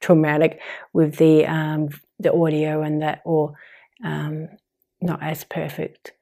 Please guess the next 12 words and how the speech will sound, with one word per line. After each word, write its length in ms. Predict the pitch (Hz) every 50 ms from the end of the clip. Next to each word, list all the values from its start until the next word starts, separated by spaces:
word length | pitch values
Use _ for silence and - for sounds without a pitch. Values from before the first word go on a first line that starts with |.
| _ _ _ _ _ _ _ _ _ _ _ _ _ _ 247
I'll, 400 | 185 170 175 170 170 165 156 -
I'll 120 | - 165 160
have 220 | 160 156 151 -
to 80 | - 160
get 180 | 170 - - -
a 40 |
new 260 | 170 160 156 156 151 143
p-, 140 | 147 - - _ _
podcast 580 | - 151 147 143 - - 151 151 156 143 -
mic. 280 | - 156 160 151 143 -
But 140 | 170 - - -
anyway, 480 | 180 175 165 160 160 160 165 160 -